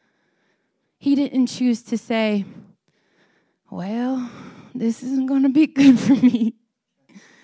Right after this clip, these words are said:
"One more time, God, are you sure about this?"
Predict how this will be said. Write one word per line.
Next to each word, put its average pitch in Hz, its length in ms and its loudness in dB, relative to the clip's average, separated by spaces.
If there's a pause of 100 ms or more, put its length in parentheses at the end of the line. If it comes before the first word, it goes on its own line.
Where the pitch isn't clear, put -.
(880)
"One 269 240 2
more 294 180 0
time, 214 380 -6
God, 214 180 -6
are 233 120 -6
you 247 280 -4
sure 277 340 -6
about 269 340 -6
this?" 214 600 -6